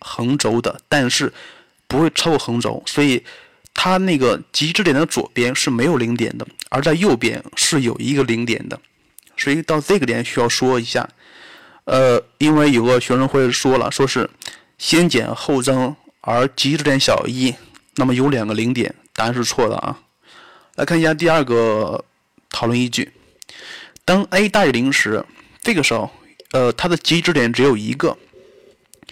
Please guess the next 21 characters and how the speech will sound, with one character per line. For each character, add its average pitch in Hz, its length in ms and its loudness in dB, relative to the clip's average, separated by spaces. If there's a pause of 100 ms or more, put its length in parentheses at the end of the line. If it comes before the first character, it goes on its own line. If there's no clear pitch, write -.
(600)
呃， 131 580 2 (140)
f 165 260 -2
撇 - 180 0
x - 320 -2
大 165 140 2
于 127 60 4
零， 117 320 -2 (320)
那 143 140 0
么 131 260 0
x - 360 -4
大 135 200 2
于 113 100 0
一； 135 360 -2 (300)
f 151 160 2
撇 - 200 -2
x 156 180 0
小 110 200 -2
于 - 40 -4
零， 123 260 -2
所 127 140 -2
以 127 60 2